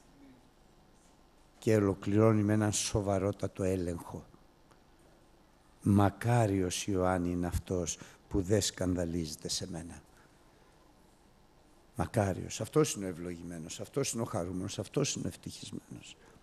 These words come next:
Και πότε δεν σκανδαλιζόμαστε; Όταν λέμε στο θέλημα του Θεού, «Αμήν, Κύριε, γέννητο είσαι με κατά το θέλημά σου».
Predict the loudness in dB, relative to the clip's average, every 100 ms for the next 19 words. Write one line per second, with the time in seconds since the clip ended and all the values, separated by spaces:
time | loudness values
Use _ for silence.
0 | -20 -20 _ -20 -20 -20 -20 -20 -20 -20
1 | -20 -20 -20 4 6 10 8 10 6 6
2 | 4 2 2 2 0 -2 -2 -4 -8 -12
3 | -20 -20 -20 -12 -2 0 4 6 8 10
4 | 10 8 2 -4 -4 0 0 2 -2 -2
5 | -4 -2 0 2 0 -4 -18 -20 -6 0
6 | 2 2 6 8 6 4 -4 -6 -4 -6
7 | -8 -14 -20 -16 -10 2 8 8 8 4
8 | -2 -2 -2 -2 -2 -4 -8 -16 -8 -2
9 | 4 4 2 -2 -4 -6 -8 -10 -12 -16